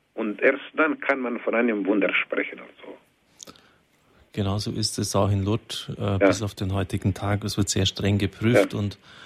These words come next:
Speaker 2: es sind ausdrücklich auch Atheisten
Speaker 1: Mhm.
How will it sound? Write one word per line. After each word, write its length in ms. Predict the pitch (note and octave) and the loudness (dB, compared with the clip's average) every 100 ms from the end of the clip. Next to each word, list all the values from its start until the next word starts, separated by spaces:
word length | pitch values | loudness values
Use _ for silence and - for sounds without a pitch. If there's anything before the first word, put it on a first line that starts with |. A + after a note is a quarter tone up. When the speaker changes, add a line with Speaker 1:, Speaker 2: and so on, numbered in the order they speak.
| - - _ | -20 -20 _
Speaker 2:
es 220 | G#2+ - | -4 -2
sind 140 | G#2+ - | -2 0
ausdrücklich 540 | G#2 - G#2 G2+ F#2 | -2 0 -2 -2 0
auch 180 | G2 F#2 | 0 2
Atheisten 800 | G#2+ - A2 A2+ - - G#2 | -2 0 2 2 2 0 2
Speaker 1:
Mhm. 80 | G2 | 4